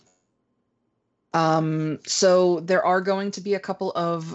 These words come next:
voice actor changes. Um, but yeah, so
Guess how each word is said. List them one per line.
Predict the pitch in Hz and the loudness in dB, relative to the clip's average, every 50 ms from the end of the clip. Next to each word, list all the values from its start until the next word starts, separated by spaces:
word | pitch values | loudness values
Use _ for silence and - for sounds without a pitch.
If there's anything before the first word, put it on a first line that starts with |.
| - | -12
voice | - 165 165 170 180 175 175 185 185 - - | -12 -14 -12 -6 -2 -2 0 0 -2 -2 -2
actor | - 170 180 - - 202 190 | -2 -2 -4 -4 -6 -8 -8
changes. | - - 185 180 175 175 170 175 175 170 170 170 170 170 170 165 - - - - - - - - - - - - - _ _ _ _ - | -6 -4 -4 -2 -2 -2 -2 -2 0 0 0 0 0 -2 -4 -4 -6 -6 -8 -10 -14 -14 -12 -10 -10 -10 -12 -14 -18 _ _ _ _ 0
Um, | 156 156 151 151 151 151 151 151 151 143 | 0 2 2 2 2 0 0 0 -2 -2
but | 143 175 - - | 0 0 2 2
yeah, | 190 196 180 160 | 4 2 2 2
so | 160 - - - - - 208 202 196 190 185 185 185 185 185 | -2 -4 -4 -4 0 2 2 4 4 2 2 0 -2 -4 -6